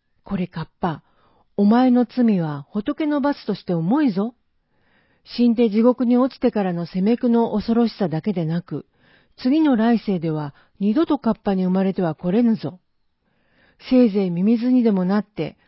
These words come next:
モグラやドジョウの餌になるのが関の山だぞ」ときつく叱り諭しました。カッパはお地蔵さんのお慈悲でお助けくださいと必死に謝りました。お地蔵さんも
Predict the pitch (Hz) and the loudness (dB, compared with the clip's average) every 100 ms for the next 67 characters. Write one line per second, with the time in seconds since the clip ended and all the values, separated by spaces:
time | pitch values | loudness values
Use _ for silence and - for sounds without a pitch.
0 | - 170 226 247 247 247 233 208 190 247 | -4 2 4 4 4 2 2 2 4 4
1 | 247 247 240 302 294 262 214 190 180 170 | 4 4 2 2 2 2 2 0 -2 -4
2 | 156 - 180 285 294 285 285 269 220 160 | -6 -6 -2 0 2 4 4 4 2 0
3 | 160 185 _ _ _ - 190 - - - | -4 -8 _ _ _ -4 -4 -4 -12 -8
4 | 262 - 247 - - - 262 247 - 233 | -8 -6 -8 -10 -6 0 0 0 -2 -2
5 | 214 202 185 - - 123 - _ _ _ | -4 -2 -4 -4 -10 -12 -14 _ _ _
6 | _ _ _ _ _ _ _ _ _ _ | _ _ _ _ _ _ _ _ _ _
7 | - 185 _ 202 202 202 - 180 185 233 | -12 -12 _ -6 -4 -6 -8 -8 -6 -4
8 | 277 277 - 262 247 233 226 208 240 240 | -2 -2 0 0 2 2 0 0 -4 -6
9 | 190 185 - 175 240 - 262 240 233 240 | -6 -6 -4 -4 -4 -4 -6 -4 -4 -2
10 | 262 214 - 165 151 _ _ - 190 - | -4 -6 -8 -10 -10 _ _ -12 -10 -10
11 | - 269 254 208 220 214 202 185 185 - | -4 -2 0 0 0 0 -2 -4 -8 -10
12 | 123 - _ _ _ _ _ _ _ _ | -14 -14 _ _ _ _ _ _ _ _
13 | _ _ - 196 233 208 233 226 233 220 | _ _ -4 -2 0 2 2 2 0 0
14 | 202 196 196 | 0 0 -4